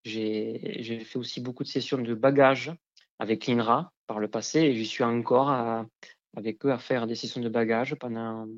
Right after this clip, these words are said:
pendant les périodes estivales et l'hiver. Pour le, le public, le, le bagage, c'est, euh, des grands filets qu'on installe avec lesquels on va capturer les oiseaux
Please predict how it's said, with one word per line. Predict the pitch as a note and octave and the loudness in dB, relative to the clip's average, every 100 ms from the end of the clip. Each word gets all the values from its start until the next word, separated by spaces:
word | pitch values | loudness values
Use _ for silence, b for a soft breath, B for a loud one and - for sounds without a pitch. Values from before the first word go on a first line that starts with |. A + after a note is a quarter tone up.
| A#2 - - - | -16 -18 -20 -12
pendant | A#2 A2 | -10 -8
les | A2 | -8
périodes | A#2 A2+ A2 | -6 -6 -6
estivales | - - B2 A#2 | -14 -6 -2 0
et | A2+ | 0
l'hiver. | A#2 C3 D3+ b b b _ _ - | 0 2 2 b b b _ _ -4
Pour | B2 | 4
le, | B2+ B2+ B2+ | 6 6 6
le | C3 | 6
public, | C#3 C#3+ D#3+ | 6 6 6
le, | D3+ C#3 | 8 6
le | C3+ C3+ | 6 8
bagage, | C3+ C#3+ D#3+ D3 E3 B B B _ | 10 12 10 6 -2 B B B _
c'est, | - - - B2+ B2+ | -14 -12 -4 0 6
euh, | B2 A#2+ | 6 6
des | C3 | 4
grands | B2+ D3+ D3+ | 4 4 4
filets | C#3 C3+ | 4 4
qu'on | D#3 C#3+ B2+ B2 | 4 2 2 0
installe | A#2+ A#2+ C#3 C3+ D3 - _ _ _ _ _ | -2 -2 0 2 0 -4 _ _ _ _ _
avec | - A#2+ B2 | -2 2 2
lesquels | C3 B2+ C#3+ | 2 4 4
on | C3 B2 | 6 4
va | A#2+ B2 B2 A#2+ | 6 8 8 6
capturer | - D3 - D3+ | 2 -2 4 6
les | D3 | 8
oiseaux | B2+ A#2+ A#2 D#3+ | 6 4 4 2